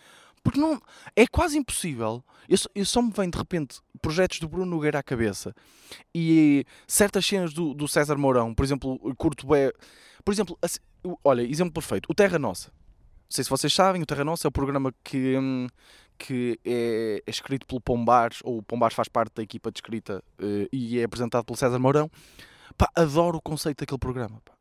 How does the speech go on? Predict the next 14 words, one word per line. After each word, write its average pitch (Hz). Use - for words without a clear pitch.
Adoro 127
o -
conceito. 107
Eh, 120
o -
César 151
Mourão, 147
pá, 123
curto 151
bué. 123
Eh, 143
curto 170
bué 160
do, 143